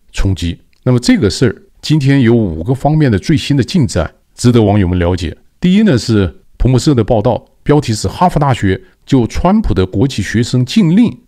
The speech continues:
起诉美国政府”。哈佛大学起诉了川普政府，阻止该校招收国际学生，引发了一场高风险的法律斗争，对美国高等教育产生了广泛的影响。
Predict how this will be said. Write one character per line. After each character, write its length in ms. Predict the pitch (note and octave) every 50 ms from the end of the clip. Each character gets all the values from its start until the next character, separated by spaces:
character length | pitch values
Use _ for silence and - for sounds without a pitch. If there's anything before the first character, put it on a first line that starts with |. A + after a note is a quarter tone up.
| _ _
起 340 | - - - - - F2+ D#2
诉 220 | - - - E3+
美 180 | C3 G2 F2 D#2+
国 120 | F#2 F#2
政 160 | - - B2+ -
府”。 240 | - - E2+ - _ _ _ _
哈 180 | - - G3
佛 80 | E3+ E3+
大 160 | D3 D#3+ D#3
学 240 | A#2+ - C3 A2+ A2+
起 300 | - - - - F2+ D#2+
诉 200 | D2+ - - F3+
了 80 | D#3 G2+
川 200 | - - C3 C3+
普 80 | -
政 160 | - - C#3+ -
府， 300 | - - - D#2 - - _ _ _
阻 280 | _ - - B2+ F#3+ G3+
止 180 | - - E2
该 180 | - - A#2+ A#2
校 200 | A2 - G2 E2+
招 180 | - - A2+ G#2
收 160 | - A2 G2+
国 160 | - F#2 F#2+
际 100 | A2+ A2
学 220 | F#2+ - - E2+
生， 240 | E2+ - G#2 G2 - - _ _ _ _
引 300 | - G#2+ G#2 F#2+ F#2 F2+
发 160 | - - D3+
了 100 | D#3+ C#3+
一 140 | C#3+ C#3+ C3
场 260 | - - E2+ D2+ D#2 -
高 160 | - D#3 F3 F#3+
风 240 | E3 - D3 D#3
险 240 | D3 - G#2 F2 D#2
的 100 | E2 E2+
法 240 | - - - - - -
律 100 | D3+ D3+
斗 180 | - C#3 B2+ F#2+
争， 220 | - G#2 G2 F#2+ - _ _ _ - _
对 160 | - D#3+ D3+
美 200 | C#3+ B2+ A2 G2+
国 160 | F#2 G2 A#2+ G#2+
高 160 | - F#3 G3+
等 200 | E3+ D3 G#2+ G2
教 280 | - G3 G3+ F3+ C#3
育 140 | A#2+ A2 G#2
产 340 | G2 - - - F2+ D#2+ C#2+
生 240 | C#2 - - C3+ B2+
了 140 | A#2+ G#2+ -
广 300 | - B2+ G2+ D2 D2 -
泛 180 | - D#3+ D3+
的 60 | B2
影 200 | G2 F2+ F2+ A2+
响。 220 | A#2 - - D#2+